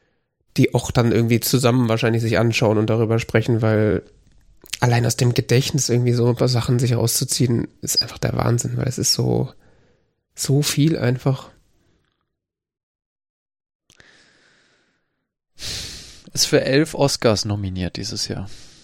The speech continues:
Speaker 2: Und damit der am meisten nominierte Film.
Speaker 1: Ja, ich hoffe, er kriegt zwölf. <laughs>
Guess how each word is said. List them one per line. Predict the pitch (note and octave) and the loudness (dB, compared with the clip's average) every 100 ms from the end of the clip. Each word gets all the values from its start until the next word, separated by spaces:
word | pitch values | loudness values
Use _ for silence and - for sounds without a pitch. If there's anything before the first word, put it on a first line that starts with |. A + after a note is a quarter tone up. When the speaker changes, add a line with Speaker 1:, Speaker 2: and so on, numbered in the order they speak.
| _ _ | _ _
Speaker 2:
Und | A#2+ - | -10 -4
damit | A#2 A2+ A#2+ | -4 -2 -2
der | A2 | -2
am | A2 A2 | -2 -2
meisten | A2+ A#2 - | -2 -2 -4
nominierte | A#2 A2 G#2 G2+ - | -4 -4 -6 -8 -8
Film. | - - - - - _ D#3 | -12 -14 -16 -20 -20 _ -8
Speaker 1:
Ja, | D#3 - | -8 -8
ich | - | -10
hoffe, | D3+ - | -6 -6
er | |
kriegt | - - - | -6 -8 -10
zwölf. | - - - - | -8 -8 -8 -14
<laughs> | - | -20